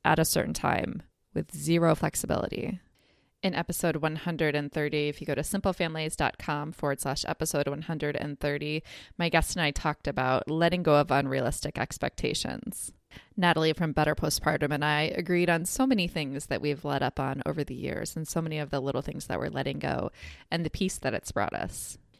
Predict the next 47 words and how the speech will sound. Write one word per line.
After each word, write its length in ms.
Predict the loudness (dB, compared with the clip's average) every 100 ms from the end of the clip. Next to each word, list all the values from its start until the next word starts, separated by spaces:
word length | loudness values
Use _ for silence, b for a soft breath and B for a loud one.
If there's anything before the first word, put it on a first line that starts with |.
| -2
Your 120 | 2
kids 200 | 4 4
are 100 | 4
not 260 | 4 0 2
gonna 180 | 2
melt 380 | 4 4 4 2 -2
with 120 | -4
a 40 |
little 220 | -2 0 0
bit 120 | 0
of 80 | 0
change 300 | -2 -2 -2
in 80 |
schedule, 480 | -2 -2 -2 0 0
with 180 | 0 -4
a 60 | -4
little 180 | -4
bit 120 | -4 -4
of 80 |
variation. 720 | -4 -4 -4 -4 -4 -6 -10 -16 b b
So 200 | 4 4
if 80 |
things 380 | 4 0 2 0
do 200 | 2 4
get 160 | 4 2
derailed 380 | 4 6 6 6
a 40 |
little 240 | 6 4
bit, 300 | 6 4 2
just 180 | -4 -2
take 160 | 2 2
a 80 | 2
couple 280 | 2 2
deep 200 | 2 2
breaths 360 | 4 2 2 -2
and 220 | -2 -2
realize 440 | 2 2 2 2 0
that 140 | 0
after 260 | 0 0 0
the 80 |
visit, 360 | 2 2 2 0
things 220 | 0 0
will 80 | 0
go 100 | 2
back 200 | 0 -2
to 100 | -2
normal. 520 | 0 0 -2 -4 -6